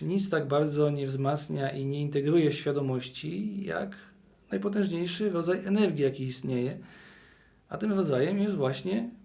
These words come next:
miłość. A ściślej mówiąc, miłość, e, bezwarunkowa, czyli ta jedyna prawdziwa, bo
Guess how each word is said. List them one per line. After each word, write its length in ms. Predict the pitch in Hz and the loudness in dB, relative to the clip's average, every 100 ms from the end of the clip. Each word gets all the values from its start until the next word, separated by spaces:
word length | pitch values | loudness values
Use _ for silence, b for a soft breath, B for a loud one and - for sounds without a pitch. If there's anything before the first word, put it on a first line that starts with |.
| 302 | -2
miłość. 460 | 226 135 123 - - _ _ _ _ _ _ _ _ _ _ _ _ _ - | 2 2 0 -8 -16 _ _ _ _ _ _ _ _ _ _ _ _ _ -10
A 100 | 123 | -8
ściślej 340 | - 151 170 | -6 -2 0
mówiąc, 580 | 147 143 151 147 - - - 147 | 2 4 2 0 -6 -14 -12 -4
miłość, 560 | 147 143 143 - - 143 | -2 -2 -4 -8 -8 -2
e, 20 | 76 76 73 76 78 | 0 0 0 -2 -4
bezwarunkowa, 1160 | 73 73 156 151 151 147 151 131 117 123 - - - 139 | -6 0 2 4 2 2 2 2 0 -6 -8 -10 -10 -12
czyli 300 | - 131 131 | -10 -8 -6
ta 220 | 131 131 | -2 0
jedyna 280 | 131 143 143 | 2 2 0
prawdziwa, 580 | 139 139 143 127 117 113 | 0 0 0 -2 -2 -4
bo 380 | 117 120 117 | -2 0 0